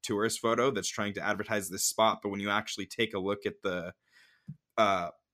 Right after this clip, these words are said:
image that they've created, you, you clearly see that obviously something is wrong.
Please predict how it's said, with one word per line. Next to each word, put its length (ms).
image 360
that 140
they've 180
created, 560
you, 320
you 180
clearly 400
see 240
that 180
obviously 440
something 380
is 200
wrong. 300